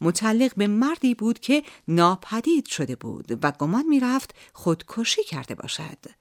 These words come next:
هویت این شخص به درخواست خانواده‌اش پنهان ماند. البته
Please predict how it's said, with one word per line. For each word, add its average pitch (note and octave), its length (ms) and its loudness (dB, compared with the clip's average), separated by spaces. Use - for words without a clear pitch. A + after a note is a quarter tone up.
هویت C3+ 400 0
این D#3+ 160 -2
شخص A#3 380 -2
به F3+ 120 6
درخواست C4+ 720 -2
خانواده‌اش D3+ 840 -4
پنهان F#3+ 440 -4
ماند. A#2 360 -12
البته E3+ 500 2